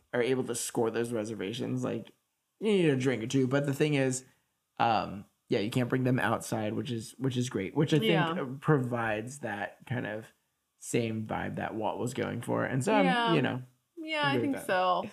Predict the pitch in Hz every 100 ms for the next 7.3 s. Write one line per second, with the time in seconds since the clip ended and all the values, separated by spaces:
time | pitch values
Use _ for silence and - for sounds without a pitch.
0 | - 160 156 147 143 135 131 - - -
1 | 170 165 156 165 165 - 175 165 160 160
2 | - 151 147 135 127 131 127 - 151 147
3 | 143 139 131 127 123 120 123 127 127 -
4 | 139 127 127 127 131 127 - - - 160
5 | 160 175 196 170 143 139 127 131 147 147
6 | 143 143 139 135 135 139 135 - _ 147
7 | 143 -